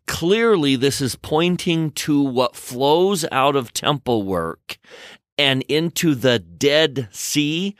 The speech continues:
or the spirit world and brings life to the dead. So clearly as back as Ezekiel in the Old Testament,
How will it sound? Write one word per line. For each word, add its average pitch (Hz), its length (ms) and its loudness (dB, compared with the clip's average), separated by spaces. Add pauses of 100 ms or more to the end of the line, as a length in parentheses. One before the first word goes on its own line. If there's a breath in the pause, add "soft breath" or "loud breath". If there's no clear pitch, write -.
(420 soft breath)
or 147 200 4
the 123 140 0
spirit 160 520 2
world 98 580 -4 (360)
and 127 220 -2
brings 127 380 0
life 127 680 0
to 139 160 -2
the 117 160 -2
dead. 95 340 -4
So 139 200 -2
clearly 214 560 0
as 131 140 0
back 135 380 -2
as 120 200 -2
Ezekiel 104 880 -4
in 95 100 -6
the 107 160 -6
Old 139 260 0
Testament, 101 640 -4